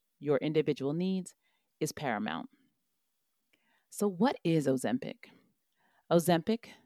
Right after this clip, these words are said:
scientifically known as semaglutide, is a glucagon-like peptide one,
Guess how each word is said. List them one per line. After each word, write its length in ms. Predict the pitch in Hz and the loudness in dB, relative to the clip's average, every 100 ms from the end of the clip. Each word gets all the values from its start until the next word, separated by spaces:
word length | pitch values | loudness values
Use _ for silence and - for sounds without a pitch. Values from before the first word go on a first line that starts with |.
| _ - | _ -8
scientifically 720 | - 156 175 - - 202 196 | 0 0 0 -4 -4 0 2
known 380 | 165 151 156 - | 4 4 2 0
as 120 | - - | -4 0
semaglutide, 920 | 139 165 170 165 - 120 123 127 139 _ _ _ _ _ _ | 0 0 2 0 0 -2 -2 -4 -6 _ _ _ _ _ _
is 140 | 156 151 | 0 0
a 40 | |
glucagon-like 920 | 139 190 - 180 165 160 147 135 135 _ - | 2 2 2 -2 -2 -2 -2 -2 -4 _ -8
peptide 440 | 160 - 147 135 135 | -6 -4 -2 0 0
one, 460 | 127 110 - 139 | -2 -2 -4 -8